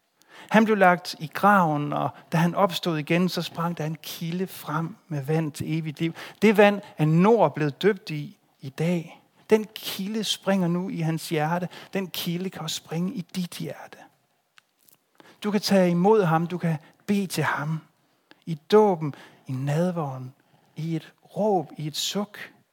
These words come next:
Og så kan du blive befriet fra den destruktive og tåbelige jagt på evig ungdom, som umodne mennesker i alle kulturer altid har været på.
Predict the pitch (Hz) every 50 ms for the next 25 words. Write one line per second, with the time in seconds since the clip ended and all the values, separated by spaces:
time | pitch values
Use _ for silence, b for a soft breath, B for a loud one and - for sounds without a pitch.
0 | _ _ _ _ _ _ _ _ _ b b b b b b b b b b -
1 | 226 233 190 214 220 180 208 185 - - - 254 247 226 196 160 143 170 165 185
2 | 185 175 - - 208 226 208 - - - 151 - - 180 185 185 175 160 160 -
3 | - - 180 185 208 208 185 175 160 143 156 156 160 170 - - - 156 147 143
4 | 143 139 147 160 165 175 185 170 156 147 151 170 175 160 151 151 147 - 160 160
5 | 170 185 196 208 208 185 170 165 147 135 127 135 139 147 147 175 190 175 - -
6 | 143 - B B B 190 175 - 185 190 214 240 233 - - 175 147 - - -
7 | 185 160 147 127 B B B B 190 208 220 190 - - - 180 180 180 - b
8 | b b 143 127 131 135 139 147 151 151 143 - - 170 165 - -